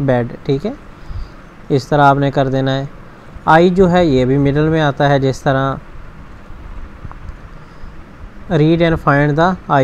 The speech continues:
word, जिस तरह bin में आई आया है और tin में आई आया है, put the pin in the bin, pin में आई आया है और bin में आई आया है। If you do it right, you will win। Win में आई आया है, इस तरह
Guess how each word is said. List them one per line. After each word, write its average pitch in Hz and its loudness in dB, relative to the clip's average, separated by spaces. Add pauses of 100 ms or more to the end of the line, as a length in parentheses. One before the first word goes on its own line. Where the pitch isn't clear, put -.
word, 135 4
जिस 143 -2
तरह 147 2 (100)
bin 139 2
में 156 0
आई 143 2
आया 139 4
है 135 2
और 143 4
tin 135 -2
में 156 0
आई 139 2
आया 139 2
है, 139 0 (480)
put 156 4
the 160 4
pin 147 0
in 139 2
the 143 4
bin, 139 0
pin 147 0
में 160 0
आई 147 2
आया 143 2
है 143 2
और 139 2
bin 123 -2
में 147 0
आई 143 0
आया 139 0
है। 131 -4 (440)
If 160 0
you 185 4
do 151 2
it 151 0
right, 147 2
you 135 2
will 170 2
win। 131 0
Win 135 0
में 175 -2 (120)
आई 123 0
आया 117 0
है, 120 -6
इस - -10
तरह 147 -2